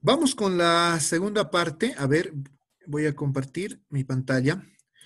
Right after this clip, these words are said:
Fíjense que, eh, bueno, ya re-, re-, realizamos esta partecita de la compra de las dos mil dosis y aplicamos las dosis. Lo que vamos a hacer ahora es la segunda parte, ¿no? ¿Qué nos dice aquí? Que, eh, se, además se contrata un agrónomo como consultor, el cual emite factura,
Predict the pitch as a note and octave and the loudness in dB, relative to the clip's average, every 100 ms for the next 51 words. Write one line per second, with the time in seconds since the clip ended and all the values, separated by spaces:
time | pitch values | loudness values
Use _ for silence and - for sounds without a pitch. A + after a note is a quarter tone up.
0 | - _ - B3 C4 B3+ B3+ A3 G#3+ A3+ | -20 _ 2 6 6 4 2 6 6 6
1 | E3+ D3 D3 D3 E3+ D#3+ E3 G#2 D#3 C#3+ | 4 2 2 2 0 -2 -4 -6 -8 -8
2 | C#3 D3 C#3+ C#3 C#3+ D3 E3+ E3 D#3+ D#3+ | -4 -2 0 0 0 0 -4 -6 -6 -8
3 | D3+ D3+ C#3+ C3+ C3 C3+ D3+ F3+ D#3 C3 | -6 -6 -4 -2 -2 -4 -4 0 2 2
4 | B2 C#3+ C#3+ C#3+ C3+ B2+ B2 B2+ B2+ C#3+ | 0 -2 -2 0 0 0 -2 -2 2 2
5 | C3+ C3+ C3+ - - B2 B2+ C3+ D3 D3 | 2 2 0 -4 -2 -2 0 0 2 0
6 | D#3+ C#3+ B2 A#2+ C3+ C3+ G3+ A3 - _ | -2 -2 -2 0 0 0 -2 -4 -6 _
7 | _ - - _ - D#3 E3+ G3 A#3+ A3+ | _ -20 -20 _ -2 0 2 2 2 2
8 | G#3+ G#3 G3+ G3+ F3+ D3+ F3 G#3+ G3 - | 2 4 4 2 0 -2 -4 -2 -4 -2
9 | - F3 F3 D#3+ G#3 G3 F3+ F3 E3+ A3+ | -2 -2 -4 -2 -4 -4 -4 -4 -2 0
10 | C4+ C4 - _ _ G3+ A#3+ A3+ F3 D#3+ | 0 -2 -18 _ _ 2 4 6 4 4
11 | D3+ - E3+ E3+ E3 F3 G#3 B3 - G3 | 2 0 0 0 0 0 2 2 0 -2
12 | F3+ D#3 E3 F#3 F#3+ F3+ E3 E3+ F3 F3 | -2 -4 -4 -4 -4 -4 -2 -2 -2 -4
13 | F#3+ G#3+ D#3+ C#3+ C#3 C#3 C3+ C#3+ C3+ F#3 | -4 -4 -2 -4 -2 -2 0 -2 -2 -2
14 | F#3+ C#3 E3 E3 D3+ D3+ D#3 D3+ C#3+ D#3 | -2 -2 0 0 0 -4 -4 -6 -6 -4
15 | D#3 | -2